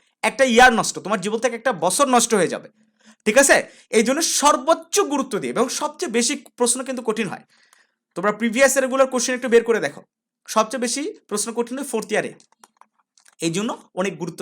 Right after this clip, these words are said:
সহকারে পড়তে হবে, যাতে সবগুলো সাবজেক্ট, আহ, at least পাস রেজাল্ট তোমার আসতে,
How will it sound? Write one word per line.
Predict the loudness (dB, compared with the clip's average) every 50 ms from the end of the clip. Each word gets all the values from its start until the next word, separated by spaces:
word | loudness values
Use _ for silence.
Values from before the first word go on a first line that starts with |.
| -8 -8
সহকারে | -8 -6 -6 -8 -8 -8
পড়তে | -10 -12 -12 -12
হবে, | -12 -10 -10
যাতে | -12 -10 -8 -8
সবগুলো | -8 -8 -8 -10 -10 -8 -10
সাবজেক্ট, | -10 -10 -10 -16 -16 -16 _
আহ, | _ _ _ _ _ -6 -6 -4 -4 -6
at | -6 -6
least | -8 -10 -10 -6 _ -2
পাস | -2 -2 -2 -10 -14
রেজাল্ট | -10 -8 -8 -10 -10 -12
তোমার | -14 -14 -12 -14
আসতে, | -14 -16 -18